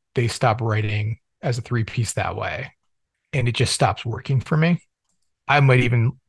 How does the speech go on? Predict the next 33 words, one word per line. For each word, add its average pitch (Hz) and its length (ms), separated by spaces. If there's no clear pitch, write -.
put - 140
the - 80
hot 101 320
take 143 280
as, 113 180
like, 104 300
Eddie 131 200
Vedder 117 200
might 110 240
be 110 320
the 120 100
least 120 360
talented 123 400
songwriter 139 540
of 131 100
the 135 100
three, - 180
<laughs> - 280
of 147 200
the - 80
three 156 300
of 185 100
them, 196 220
and, 120 160
like, 110 240
probably 131 360
writes 131 260
most 135 160
of - 60
the 139 100
songs 143 260
now. 160 260
So, 123 440